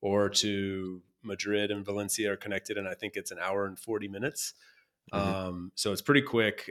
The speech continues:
Speaker 1: And then, yeah, you can take trains up and down the, uh, up and down all around the co-, uh, the coastline. And,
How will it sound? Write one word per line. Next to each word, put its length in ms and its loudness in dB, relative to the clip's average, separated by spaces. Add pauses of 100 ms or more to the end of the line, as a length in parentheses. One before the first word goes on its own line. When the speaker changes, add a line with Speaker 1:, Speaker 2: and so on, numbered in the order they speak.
Speaker 1:
And 140 0
then, 160 4
yeah, 160 8
you 160 6
can 160 0
take 240 0
trains 360 0
up 140 0
and 120 -2
down 500 2 (440)
the, 280 0
uh, 460 0 (500)
up 120 -2
and 100 0
down 220 4
all 180 2
around 260 0
the 80 -2
co-, 200 2
uh, 260 0
the 100 0
coastline. 640 2
And, 280 -4